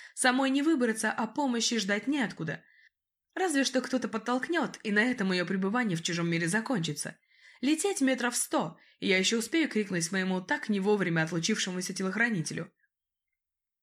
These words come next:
«Отлично, всё меняется!» Неожиданно раздался сзади радостный голос. Хорошо, что я не вздрогнула, иначе пришлось бы проверить, почему люди не летают, как птицы. «Жаль, что ты не видишь».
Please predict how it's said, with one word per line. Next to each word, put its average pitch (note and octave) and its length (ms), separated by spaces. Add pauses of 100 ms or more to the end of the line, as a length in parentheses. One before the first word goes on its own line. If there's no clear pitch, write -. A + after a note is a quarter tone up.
(360)
«Отлично, E3+ 760
всё B3+ 280
меняется!» C#4 680 (520)
Неожиданно B3+ 560
раздался G#3 460
сзади A3 280
радостный F3 420
голос. F3+ 420 (500)
Хорошо, B3+ 400
что C4 160
я A#3+ 120
не A#3+ 120
вздрогнула, A3+ 580
иначе F#3 240
пришлось G#3+ 340
бы G3+ 80
проверить, C4 520 (240)
почему D4+ 340
люди A3+ 240
не G#3+ 140
летают, B3+ 400
как A#3 220
птицы. - 520 (1400)
«Жаль, G#3+ 280
что - 180
ты G3 140
не G3 140
видишь». D3 420